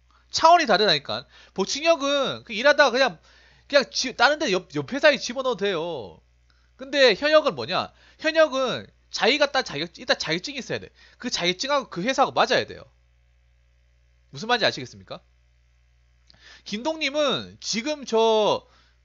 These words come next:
회사 들어가려고 백오십 대 일의 경쟁률 뚫고 들어갔습니다. 무슨 공무원, <laughs> 무슨 공무원 경쟁률도 아니고. 여러분, 김동님이 들어간 회사는 김동님이 저기에서 백오십 대 일의 경쟁률 뚫고 들어갔다니까. 어?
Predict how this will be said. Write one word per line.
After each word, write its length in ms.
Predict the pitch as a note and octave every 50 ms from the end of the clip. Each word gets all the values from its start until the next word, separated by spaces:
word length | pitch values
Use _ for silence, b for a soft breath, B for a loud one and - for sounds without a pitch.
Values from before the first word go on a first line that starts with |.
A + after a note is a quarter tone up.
| _ _ - -
회사 240 | D4 D4+ C4+ D#4 C#4+
들어가려고 500 | G#3 G3 E3+ E3 D#3 D3 D3 D3 C3 B2+
백오십 480 | - - D3+ D#3 C4 C#4 - - - -
대 120 | B3+ A3+
일의 160 | A3 G#3 F#3+
경쟁률 360 | - D#3 D3 E3 F3 D3+ B2 -
뚫고 200 | G#3+ - - A3+
들어갔습니다. 400 | E3+ B2+ G#2+ G2+ - - G#2 F#2 -
무슨 80 | - -
공무원, 280 | - F3+ A3+ A#3+ F#3
<laughs> 640 | - - - _ _ _ _ - - - - _ _ -
무슨 180 | F3+ - - _
공무원 380 | - F#3+ B3+ D4 D4+ D4 B3
경쟁률도 500 | - D#3+ B2+ - - G#3+ G3 F3 - C#3
아니고. 400 | A2+ A2 A#2+ A#2 A#2 G#2 F#2 _ b b b b b b b b b b b - D3+
여러분, 380 | F#3+ A3+ A#3 F3 B2+ F#2+ - _ _ _ _ _ _ _ _ _ -
김동님이 520 | - E3+ F3 G3+ D4 D4+ D4+ D4+ C#4 B3 -
들어간 280 | - E3 G3+ G3+ G3 G#3+
회사는 600 | A3+ A3+ A#3+ A3+ G#3 F3 F3 F3+ F3+ D3+ A#2 A2+
김동님이 480 | - C3+ D3 E3 C4 C4 B3+ A3 F3+ D#3
저기에서 300 | - E3 F#3+ G3 D#3+ D3+
백오십 380 | - - A#2 B2+ A3+ - - -
대 100 | A#3 G#3
일의 300 | G#3 F#3+ F3+ D#3+ C3+ -
경쟁률 380 | - C#3 E3+ F#3 E3+ C3+ B2
뚫고 200 | - A#3+ - D4
들어갔다니까. 640 | B3 G#3 D3 A#2 - - G#2+ F#2+ F2+ - - E2+ - - _ _ _ _ _ _ _ _ _ _ _ _ _ _ _ _ _ _ _ _ _ _ _ _ _ _ _ _ _ _ _ _ _ _ -
어? 200 | G2+ B2 D3 _